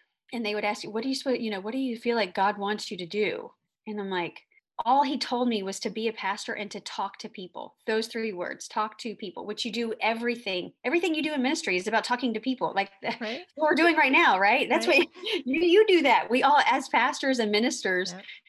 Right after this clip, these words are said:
Speaker 1: that's what we do. We talk to people. And I just felt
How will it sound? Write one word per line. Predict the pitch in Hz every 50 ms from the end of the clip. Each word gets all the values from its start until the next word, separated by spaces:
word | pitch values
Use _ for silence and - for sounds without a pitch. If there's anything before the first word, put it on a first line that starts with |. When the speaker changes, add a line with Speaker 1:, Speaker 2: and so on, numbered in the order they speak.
| _ _ _ _ -
Speaker 1:
that's | 254 302 311 -
what | 320 254 247
we | 277 269
do. | - 302 320 302
We | 262 254
talk | 254 254 285 294 -
to | 311 -
people. | 330 320 339 269 180 - - - - _ _ - - _ _ _ _ _
And | 226 220 226
I | 220 220
just | 214 - - 262 269 269 - - -
felt | 226 226 226 202 170 -